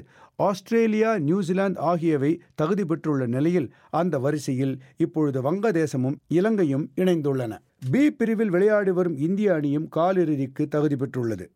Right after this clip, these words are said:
ஆனால் அவர்கள் யாரை எதிர்த்து எங்கு விளையாடுவார்கள் என்பது இன்னும் முடிவாகவில்லை. அடுத்து, சைக்கிளிங் விளையாட்டு போட்டியில்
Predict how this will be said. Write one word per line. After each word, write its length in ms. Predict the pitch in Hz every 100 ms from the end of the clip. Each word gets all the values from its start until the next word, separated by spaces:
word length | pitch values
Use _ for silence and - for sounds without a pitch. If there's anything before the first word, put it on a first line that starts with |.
| -
ஆனால் 380 | 165 220 190 208 _ -
அவர்கள் 440 | 151 208 180 175 180 - -
யாரை 460 | 143 196 247 269 254
எதிர்த்து 500 | 190 185 180 180 220 226 131
எங்கு 320 | 180 226 233
விளையாடுவார்கள் 840 | 170 180 202 190 180 175 170 185
என்பது 400 | 139 151 135 160 170
இன்னும் 380 | 147 185 156 170 -
முடிவாகவில்லை. 760 | 151 156 151 139 135 123 110 - _
அடுத்து, 440 | - 202 202 - 240 262 269 _ -
சைக்கிளிங் 560 | - 254 - 285 254
விளையாட்டு 400 | 220 220 220 196
போட்டியில் 520 | 135 175 180 190 226